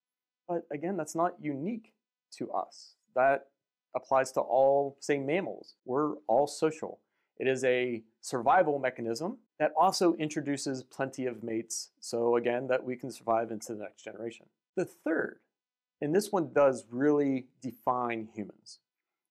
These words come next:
is the need to be right. There are eight billion views or different perceptions, and another way to say that is different biases, that all believe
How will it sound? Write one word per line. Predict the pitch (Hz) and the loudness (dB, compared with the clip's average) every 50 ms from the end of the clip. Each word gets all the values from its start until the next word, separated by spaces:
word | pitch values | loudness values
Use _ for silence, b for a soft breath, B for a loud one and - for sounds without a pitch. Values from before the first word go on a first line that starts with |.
| _ _ - | _ _ -6
is | 127 127 123 120 120 113 - _ _ _ _ - | -4 -2 -2 -2 -2 -6 -10 _ _ _ _ -2
the | 147 135 | -2 -2
need | 135 127 131 135 151 190 208 156 120 107 104 107 110 117 _ _ _ _ _ _ - | -2 -2 -4 -2 0 0 0 0 -2 -4 -8 -10 -14 -16 _ _ _ _ _ _ -12
to | - 123 | -10 -6
be | 113 123 120 | -4 -2 -2
right. | 113 107 107 95 87 - _ _ _ _ _ _ _ _ | -2 -2 -2 -4 -6 -10 _ _ _ _ _ _ _ _
There | - 147 | 4 6
are | 139 131 135 - - _ | 6 6 4 2 -2 _
eight | - 175 185 220 220 - - _ _ _ _ _ _ _ _ _ - 240 | 4 4 4 4 2 -4 -8 _ _ _ _ _ _ _ _ _ 0 2
billion | 277 294 277 233 214 202 180 156 | 2 4 4 4 4 2 2 2
views | 131 147 170 165 120 101 - - - - - - _ _ _ _ - | 0 2 4 4 2 2 -2 -10 -16 -20 -20 -20 _ _ _ _ -4
or | 143 139 135 | 0 0 2
different | 127 147 165 160 175 160 - | 2 2 0 0 -2 -4 -4
perceptions, | - 156 143 - - 151 - - - - 101 - - - - _ _ _ _ _ _ _ _ _ _ _ | -4 -4 -2 0 0 0 0 0 -6 -16 -18 -16 -18 -20 -20 _ _ _ _ _ _ _ _ _ _ _
and | - 135 127 | -6 -6 -4
another | 127 131 139 143 143 135 | 0 2 2 4 4 4
way | 131 135 | 4 4
to | 131 131 | 4 2
say | 127 - 147 135 | 0 0 0 2
that | 127 123 120 - - _ _ _ _ _ | 4 2 2 0 -2 _ _ _ _ _
is | - 127 117 113 110 110 - _ _ - | -4 -2 -2 -2 -2 -6 -12 _ _ -6
different | 139 135 - 127 113 107 | -6 -4 -4 -6 -4 -2
biases, | 117 156 165 135 113 - 101 110 107 107 - - _ _ _ _ _ _ _ _ _ _ _ _ _ - | 0 0 0 0 -4 -6 -8 -8 -10 -12 -14 -18 _ _ _ _ _ _ _ _ _ _ _ _ _ 0
that | - 123 120 - - _ _ _ _ | 2 2 2 2 -2 _ _ _ _
all | - 143 180 233 254 | 4 6 8 8 6
believe | 294 254 175 135 117 110 107 113 | 6 4 4 4 2 -2 -4 -8